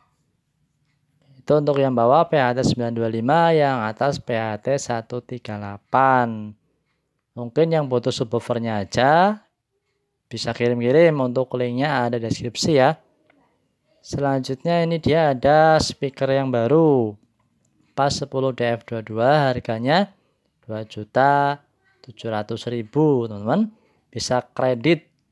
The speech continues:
untuk area Cilacap sekitar, prosesnya gampang,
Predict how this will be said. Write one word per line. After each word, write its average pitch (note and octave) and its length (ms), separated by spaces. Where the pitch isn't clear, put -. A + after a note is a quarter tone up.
untuk C3+ 240
area A#2+ 400
Cilacap A#2 480
sekitar, C3 640
prosesnya A#2+ 640
gampang, C#3 640